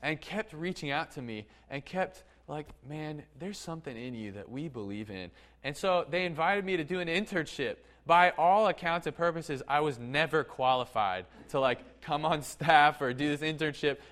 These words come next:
'cause I didn't do any of the program before that, you know? Like, "What made you think I would do this?" You know, and it was just like, "Yeah, okay, I would do." Like, "Whoa, whoa, he said yes to something? Wow, okay, sweet," you know? Like, it took me forever to become a member at Morningstar because I was like,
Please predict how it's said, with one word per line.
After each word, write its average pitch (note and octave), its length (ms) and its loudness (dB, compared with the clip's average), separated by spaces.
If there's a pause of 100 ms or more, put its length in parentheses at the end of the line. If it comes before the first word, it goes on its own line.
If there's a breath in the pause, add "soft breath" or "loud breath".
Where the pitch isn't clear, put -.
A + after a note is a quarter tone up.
'cause G#3 100 4
I A#3 120 10
didn't C4+ 260 -2
do C4 280 4
any A3 260 2
of G#3+ 80 8
the A3 100 4
program A#3 520 6
before A3 360 2
that, C3+ 360 0
you C#3+ 120 -8
know? D#3 180 4
Like, D3 200 2
"What F#3 180 -4
made A#3 180 0
you A3+ 80 -2
think G3 260 -4
I E3+ 100 2
would D#3 180 0
do F3+ 180 -4
this?" A2 320 -4
You B2+ 80 -10
know, C3+ 160 -4
and B2+ 80 -4
it - 20 -4
was A#2 120 -10
just - 140 -16
like, A#2+ 180 -4 (500 soft breath)
"Yeah, C4+ 220 4
okay, B3+ 180 0
I G3 80 4
would G3 80 -2
do." F3 120 -2
Like, B2+ 200 -4
"Whoa, E3+ 200 2
whoa, D3+ 100 2
he E3+ 100 -6
said B2+ 180 -12
yes C#3 220 -4
to - 60 -14
something? F#3+ 420 -10 (560 soft breath)
Wow, C#3+ 300 2
okay, G3+ 340 2
sweet," G#3+ 400 0
you D3 100 -2
know? D#3 220 4 (240 loud breath)
Like, G3 220 0
it F#3+ 160 0
took A#3 100 2
me G#3+ 120 -2
forever D#3+ 440 2
to E3 60 0
become C#3+ 320 -4
a G#2+ 40 -10
member C#3 540 0
at A#2+ 160 -4
Morningstar C#3+ 580 -2 (280 loud breath)
because C3 240 -2
I C3 80 4
was B2+ 100 0
like, A#2 300 0